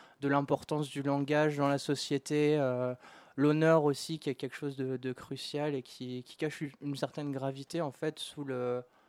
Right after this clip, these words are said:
le plaisir qu'on suit à suivre les, les joutes verbales. Joutes verbales, d'ailleurs, ça m'a rappelé, euh, Rap Contenders, je sais pas si vous connaissez.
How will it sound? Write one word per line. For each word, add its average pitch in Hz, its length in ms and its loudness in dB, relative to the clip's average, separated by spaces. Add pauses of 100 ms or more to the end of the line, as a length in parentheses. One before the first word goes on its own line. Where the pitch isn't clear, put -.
(160)
le 135 160 -2
plaisir 143 500 -6
qu'on 147 160 -10
suit - 200 -6
à 143 80 -2
suivre 131 460 -8
les, 120 200 -4
les 123 120 -2
joutes 139 240 -8
verbales. 135 340 0 (280)
Joutes 147 200 0
verbales, 160 320 2
d'ailleurs, 160 220 0
ça - 140 -6
m'a 127 120 -6
rappelé, 127 300 -4
euh, 127 180 2
Rap 127 200 -2
Contenders, 139 580 -8 (140)
je - 40 -20
sais - 80 -12
pas 139 120 -8
si - 160 -16
vous 139 100 -12
connaissez. 131 480 -10